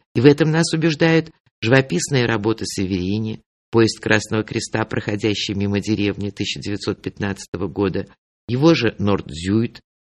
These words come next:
парижское метро «Экспресс» тысяча девятьсот тринадцатого и другие.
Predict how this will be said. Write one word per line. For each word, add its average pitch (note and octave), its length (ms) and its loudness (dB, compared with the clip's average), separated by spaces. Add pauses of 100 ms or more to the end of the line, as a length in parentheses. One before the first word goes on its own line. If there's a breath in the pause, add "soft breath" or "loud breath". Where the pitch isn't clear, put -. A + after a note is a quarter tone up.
парижское A2+ 520 -2
метро A2+ 400 0 (260)
«Экспресс» G#2+ 600 -4 (200)
тысяча - 340 -6
девятьсот G#2+ 440 -4
тринадцатого G#2+ 800 -6 (280)
и F2 40 -12
другие. G2+ 520 -6